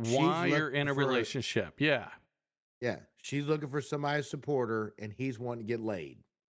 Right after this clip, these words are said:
Speaker 2: Or, or even just
Speaker 1: That's
Speaker 2: someone to
Speaker 1: how
Speaker 2: have
Speaker 1: a
Speaker 2: his
Speaker 1: rela-,
Speaker 2: kids.
Speaker 1: and then she gets pregnant.
Speaker 2: Right,
Speaker 1: Yeah.
Speaker 2: right. Or, or maybe he wanted kids, and he's like, you know,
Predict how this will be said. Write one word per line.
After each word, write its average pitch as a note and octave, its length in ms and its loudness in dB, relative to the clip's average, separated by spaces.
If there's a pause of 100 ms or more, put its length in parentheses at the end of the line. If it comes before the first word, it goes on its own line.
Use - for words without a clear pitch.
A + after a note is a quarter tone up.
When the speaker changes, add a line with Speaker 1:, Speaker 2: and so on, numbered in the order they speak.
(500)
Speaker 2:
Or, A3+ 260 6
or G#3+ 180 4
even G#3 260 4
just F3+ 180 2
Speaker 1:
That's - 60 4
Speaker 2:
someone G#3 220 4
to E3+ 80 6
Speaker 1:
how C3+ 60 4
Speaker 2:
have - 100 6
Speaker 1:
a - 40 2
Speaker 2:
his C3 100 2
Speaker 1:
rela-, C3 80 2
Speaker 2:
kids. A2+ 300 2
Speaker 1:
and B2+ 140 -2
then D3 100 0
she - 140 -4
gets C3 200 0
pregnant. A2 500 -2 (160)
Speaker 2:
Right, D#3 160 8
Speaker 1:
Yeah. F#2+ 140 0 (240)
Speaker 2:
right. E3+ 280 2 (120)
Or, G#3 180 4
or G#3+ 280 2
maybe G#3 300 4
he F#3+ 120 2
wanted F#3+ 500 2
kids, A#2+ 640 0
and C3+ 300 2
he's C#3+ 540 0
like, C#3+ 340 2
you D#3 100 2
know, B2+ 380 0